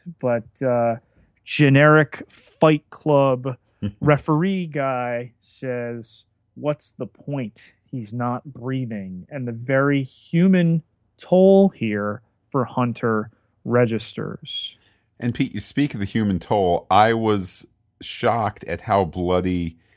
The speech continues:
Speaker 2: his face was. Um, not inappropriately,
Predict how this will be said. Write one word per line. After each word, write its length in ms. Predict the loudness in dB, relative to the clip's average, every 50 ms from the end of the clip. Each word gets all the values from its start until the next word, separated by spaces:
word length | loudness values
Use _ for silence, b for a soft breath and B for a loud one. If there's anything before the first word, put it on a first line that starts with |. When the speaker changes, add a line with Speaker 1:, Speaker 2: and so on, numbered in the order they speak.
| _ _ _
Speaker 2:
his 260 | _ -4 -4 -4 -4 -4
face 380 | 0 0 2 2 0 -2 -6
was. 640 | -4 -2 0 2 2 2 2 0 -2 -6 -10 -16 -14 -10
Um, 600 | -6 -4 -2 0 0 0 -2 -2 -4 -6 -6 -8 -10 _ _ _ _ _ _ _ _
not 360 | -8 -4 0 0 2 0 0 -2
inappropriately, 1160 | -6 -10 -10 -10 -8 -2 0 0 0 0 0 -2 -2 0 0 -2 -2 -2 -2 -2 -4 -6 -10